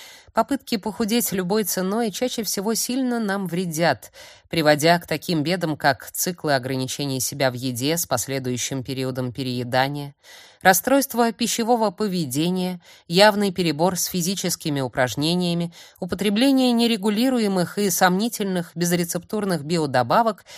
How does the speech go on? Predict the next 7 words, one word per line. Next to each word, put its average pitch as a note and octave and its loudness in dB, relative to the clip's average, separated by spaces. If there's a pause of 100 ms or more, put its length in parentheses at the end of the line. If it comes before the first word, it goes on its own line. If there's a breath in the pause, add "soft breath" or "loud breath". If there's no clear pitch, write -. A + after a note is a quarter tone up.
(180 loud breath)
и A#3+ 2
злоупотребление G3 0
рецептурными F3 0 (240 loud breath)
и D#3+ -4
даже A3 2
запрещёнными E3 -2
препаратами. F3+ -4